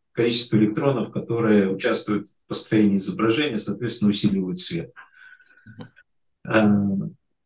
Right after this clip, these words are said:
Speaker 1: э, вернее, это как бы первое плюс поколение. Второе поколение — это уже микроканальная пластинка, э, которая, говоря проще, простым языком, это губка такого, собранная в круглый такой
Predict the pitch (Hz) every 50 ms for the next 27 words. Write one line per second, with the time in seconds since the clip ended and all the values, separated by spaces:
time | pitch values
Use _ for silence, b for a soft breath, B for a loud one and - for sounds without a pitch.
0 | _ _ - - 85 87 107 123 123 127 113 - - - - 123 113 107 107 104
1 | - - 135 127 117 120 113 - - 110 - - - _ - - 180 180 - -
2 | 175 - - - 139 151 151 135 127 - - - 123 123 123 117 107 110 110 120
3 | 123 - 120 113 104 104 113 110 107 104 107 123 - 127 120 - - 117 120 117
4 | 107 107 104 104 101 - 113 113 113 - - 160 165 175 175 165 143 135 127 127
5 | - 123 117 117 117 110 110 104 - 117 - 135 123 120 117 113 110 110 110 107
6 | 104 101 _ _ _ _ _ _ _ _ - _ _ _ _ _ 123 127 127 123
7 | 120 120 123 - _ _ _ _ _ _ - 104 - - - - - 123 - -
8 | - 135 120 110 107 - - 131 120 - 104 - 110 110 - 139 139 - - -
9 | - - - - - _ _ _ _ - 95 90 - 104 95 92 92 92 90 -
10 | - 123 - 95 113 110 110 107 104 - - - _ _ _ _ - - 107 104
11 | 101 101 98 95 90 - - - - - 95 95 90 90 87 87 -